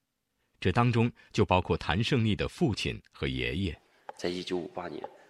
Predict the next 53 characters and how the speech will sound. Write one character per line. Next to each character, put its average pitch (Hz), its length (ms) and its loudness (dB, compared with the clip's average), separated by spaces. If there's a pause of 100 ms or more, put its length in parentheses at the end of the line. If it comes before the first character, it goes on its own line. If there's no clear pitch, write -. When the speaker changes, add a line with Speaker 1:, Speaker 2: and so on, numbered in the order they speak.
Speaker 2:
可 90 160 -8
可 85 40 -6
托 - 120 -14
海 - 80 -12
矿 - 200 -6
务 - 100 -8
局 78 120 -8
成 - 240 -12
立 - 120 -12
了， - 100 -16 (520)
我 90 80 0
们 95 80 2
的 101 80 2
父 101 240 -2
辈 87 140 -2
们 76 120 -10 (880)
也 87 80 -2
成 - 220 -4
为 78 80 -8
了 - 80 -12
正 - 160 -4
式 - 120 -4
职-， - 260 -8
我 80 100 -4
们 78 100 -10
国 - 140 -6
家 85 120 -10 (240)
可 95 120 -4
可 92 40 -2
托 - 100 -12
海 - 100 -14
矿 - 180 -8
区 - 160 -14
的 82 100 -12 (220)
第 85 200 -6
一 85 40 -6
批 - 260 -12 (220)
正 - 140 -8
式 - 120 -10
职 - 180 -8
工。 - 140 -14 (220)
当 147 80 -12
时 135 120 -4
有 95 80 0
个 104 80 -2
形 101 200 0
容 101 120 -2
词 80 380 -4 (380)
叫 92 200 0 (120)
“滴 123 200 -4
水 - 220 -6
成 82 280 -6
冰， 82 240 -8